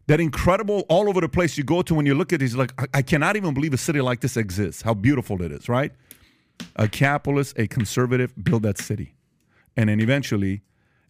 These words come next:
a socialist, someone on the left, came and destroys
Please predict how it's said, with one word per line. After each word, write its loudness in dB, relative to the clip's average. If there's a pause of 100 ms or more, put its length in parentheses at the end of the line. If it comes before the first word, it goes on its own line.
a 2
socialist, 0
someone 0
on 2
the -2
left, -2 (160)
came 0 (160)
and 0
destroys -2